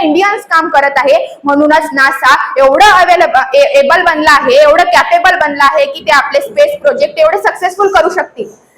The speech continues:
आपले इंडियातील जीडीपी म्हणजे आपल्या इंडियातील वार्षिक उत्पन्नापैकी फक्त पंधरा टक्के वार्षिक उत्पन्न ते इस्रोला अनुदान करत असतात.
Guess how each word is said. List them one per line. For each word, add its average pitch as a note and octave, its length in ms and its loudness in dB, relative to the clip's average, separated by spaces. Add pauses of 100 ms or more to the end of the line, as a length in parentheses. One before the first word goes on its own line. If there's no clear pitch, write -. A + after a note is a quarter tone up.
(180)
आपले C4+ 340 0
इंडियातील E4+ 600 0
जीडीपी D#4 420 -4
म्हणजे C#4+ 260 -2
आपल्या F#4 280 0
इंडियातील F4+ 360 0
वार्षिक F#4+ 420 0
उत्पन्नापैकी F4+ 800 -2
फक्त F#4 260 -2
पंधरा F4 480 0
टक्के G4 260 0
वार्षिक F4+ 420 0
उत्पन्न B3+ 500 -4
ते - 340 -6
इस्रोला C4+ 500 0
अनुदान D4 420 0
करत C#4+ 260 -2
असतात. C#4+ 260 0